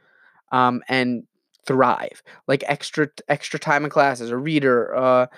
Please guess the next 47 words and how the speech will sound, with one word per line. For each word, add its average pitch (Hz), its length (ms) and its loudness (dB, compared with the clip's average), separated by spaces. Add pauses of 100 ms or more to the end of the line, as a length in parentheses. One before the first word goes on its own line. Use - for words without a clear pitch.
(260)
getting 156 320 4
notes, 151 540 4
and 143 160 -2
those 185 220 4
things 190 240 -2
are 160 80 0
so 185 360 4
key. 147 400 -10 (1000)
And 147 380 -4 (600)
it's - 180 -6
so 147 320 2
easy 143 320 -4
to 123 80 -6
get, 120 240 0
especially - 380 -2
if 131 100 -4
you're 127 140 -6
diagnosed 123 480 -6
with 135 100 -12
dyslexia 131 540 -2 (420)
or 131 120 -4
a 120 60 0
learning 127 280 -2
disability. 131 680 2 (140)
You 117 80 -6
could - 160 -8
get 147 160 2
them, 156 160 4
and 127 220 0
they're, 127 240 4
that's 135 280 -2
what, - 160 -2
that's 139 180 2
what 147 100 4 (160)
levels 143 340 4
the 127 80 -2
playing 139 360 2
field. - 300 -4 (280)
That's 135 120 0
what 135 100 6
I, 135 60 4
how 131 200 4
I 123 80 8
like 120 200 4
to - 80 0
imagine 113 380 -4
it. - 180 -16